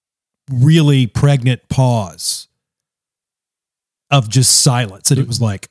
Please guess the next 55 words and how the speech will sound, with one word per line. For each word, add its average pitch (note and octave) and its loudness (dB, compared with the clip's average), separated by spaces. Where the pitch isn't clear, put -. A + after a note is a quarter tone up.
"Oh, B2+ 2
I C3 0
know C3 2
what G#2+ -2
that A#2 -4
means." F#2 -10
And B2 2
then A#2+ 2
he B2 4
said, A#2 0
"Yeah, C#3+ 4
I - 2
think D3 -2
they're C#3 0
bringing D#3 2
the C#3 2
stretch." D3+ 0
Like, D3+ 2
so E3 2
they D#3 0
were D#3 0
trying G3 2
to E3 2
play E3 2
it C3 -6
down. D3+ 2
And, C#3 2
and, C#3 2
and D3+ 4
then C#3+ 4
he's C3+ 4
like, C3 -2
"Yeah, C#3 2
that, D3 -4
that's - -2
not C3+ 0
gonna B2 -2
be A#2+ -2
good. B2+ 0
Uh, B2 -2
yeah, B2 0
he's C3 2
down. B2 0
He's A#2 -2
holding C3 0
his A2+ -4
leg," B2+ -4
you C#3 2
know? C3 2
And B2 0
I A#2+ 0
was A#2 -4
like, A2+ -4
"Oh, G#2 -8
yeah." F2+ -10